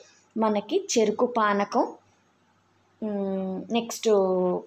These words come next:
పానకం అండి, బెల్ల పానకం బాగుంటుంది. ఇలా కలిపేసిన దాన్ని పొయ్యి మీద నేను, ఆ, ఇనప మూకుడు పెట్టాను. పెట్టి ఆయిల్ వేసి నేను ఐదు గరిటెలు అయితే వేసానండి. అంటే త్రీ ఇంచెస్ ఎత్తు వస్తుంది ఐదు గరిటెలు అయితే.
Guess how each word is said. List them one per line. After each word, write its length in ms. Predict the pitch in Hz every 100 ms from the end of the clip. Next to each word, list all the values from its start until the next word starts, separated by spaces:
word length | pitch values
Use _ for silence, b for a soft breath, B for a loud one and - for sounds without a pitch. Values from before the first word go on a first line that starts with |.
| - -
పానకం 320 | 269 247 233
అండి, 140 | 208
బెల్ల 240 | 196 226 226
పానకం 420 | 226 220 220 285
బాగుంటుంది. 460 | 240 208 202 190 190
ఇలా 220 | 254 247
కలిపేసిన 600 | 247 214 214 233 240 220
దాన్ని 400 | 202 202 359 403 -
పొయ్యి 200 | 240 220
మీద 240 | 220 208 190
నేను, 380 | 247 214 254 480 B B B B B -
ఆ, 320 | 214 208 202 208
ఇనప 220 | 262 262
మూకుడు 300 | 254 240 240
పెట్టాను. 440 | 226 208 202 196
పెట్టి 360 | 294 - 233 240 240
ఆయిల్ 320 | 220 226 226
వేసి 300 | 208 208 349
నేను 340 | 311 262 269 -
ఐదు 220 | 233 247
గరిటెలు 360 | 233 240 247 269
అయితే 180 | 233 240
వేసానండి. 520 | 214 214 208 202 220
అంటే 280 | 240 254 370
త్రీ 220 | - 262
ఇంచెస్ 520 | 262 247 247 285 277 -
ఎత్తు 260 | 214 214 240
వస్తుంది 360 | 233 226 214
ఐదు 220 | 233 208 196
గరిటెలు 340 | 196 196 202
అయితే. 360 | 185 208 311